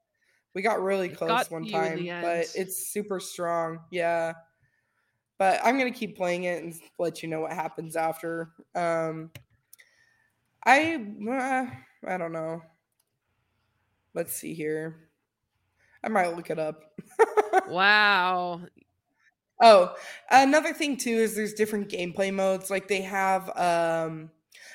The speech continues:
Speaker 1: a daily challenge to get as high into the spire as they can under, like, preset conditions,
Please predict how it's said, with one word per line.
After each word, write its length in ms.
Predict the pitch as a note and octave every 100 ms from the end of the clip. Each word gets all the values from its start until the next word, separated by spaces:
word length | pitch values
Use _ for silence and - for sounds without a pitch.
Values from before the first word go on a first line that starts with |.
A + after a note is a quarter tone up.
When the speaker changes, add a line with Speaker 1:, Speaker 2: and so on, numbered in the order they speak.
| -
Speaker 1:
a 80 | F3+
daily 420 | F3+ F#3 F3 F3+
challenge 880 | F3+ - F3 E3 E3+ E3 E3 E3 -
to 100 | F3
get 260 | E3 E3+ E3
as 160 | E3+
high 160 | - E3
into 160 | D#3+ E3
the 120 | D#3+
spire 440 | D#3+ - D#3+ E3
as 140 | E3+ D#3+
they 100 | E3
can 520 | D#3 E3 D#3+ D#3+ D#3+ D#3+ - - - _
under, 520 | E3+ E3+ E3+ E3 E3 D#3+
like, 240 | D#3+ D#3+
preset 480 | - F3+ E3+ F3 D#3+
conditions, 840 | - D#3+ D#3+ D#3+ F#3+ A#3 A#3 -